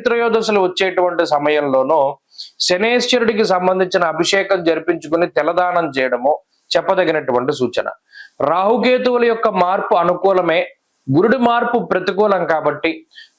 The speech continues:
పదిహేనవ తారీఖున ప్రత్యేకించి సంక్రమణం రోజున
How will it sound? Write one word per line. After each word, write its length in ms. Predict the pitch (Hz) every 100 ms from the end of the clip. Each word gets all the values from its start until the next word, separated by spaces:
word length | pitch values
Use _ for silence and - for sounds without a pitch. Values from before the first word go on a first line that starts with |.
| 175
పదిహేనవ 480 | 180 208 247 262 254 233
తారీఖున 400 | 220 220 220 214 214
ప్రత్యేకించి 600 | 180 175 208 208 214 196 180
సంక్రమణం 520 | 175 165 196 190 185 160
రోజున 260 | 151 151